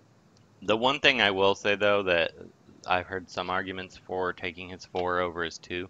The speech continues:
is just for this siege, because Hawkgirl's there, and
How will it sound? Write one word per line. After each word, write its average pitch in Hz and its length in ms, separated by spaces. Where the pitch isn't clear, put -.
is 90 200
just 98 460
for 98 140
this 87 200
siege, 90 560
because 85 520
Hawkgirl's 98 500
there, 104 280
and 92 440